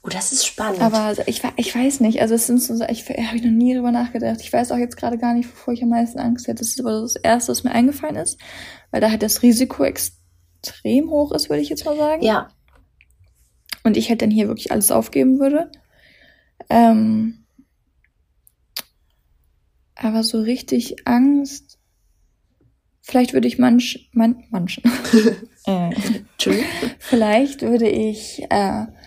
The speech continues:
Speaker 2: manchen Menschen was sagen oder ich würde denen was fragen, irgendwie so. Also,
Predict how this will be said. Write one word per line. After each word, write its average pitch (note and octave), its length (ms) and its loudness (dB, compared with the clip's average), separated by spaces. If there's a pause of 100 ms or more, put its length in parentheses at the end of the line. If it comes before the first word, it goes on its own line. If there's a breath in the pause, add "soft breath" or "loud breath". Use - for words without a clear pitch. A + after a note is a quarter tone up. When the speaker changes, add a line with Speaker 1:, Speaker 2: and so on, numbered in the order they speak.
(600 soft breath)
Speaker 2:
manchen A#3 640 6
Menschen C4+ 880 2 (1500)
was - 640 0 (380)
sagen E4 720 0
oder A3+ 320 2
ich A3+ 160 -4
würde - 240 -2
denen A3+ 320 0
was - 640 -8 (460)
fragen, E4+ 720 -6
irgendwie D#4 400 -8
so. D#4+ 240 -8 (440)
Also, A3+ 440 -2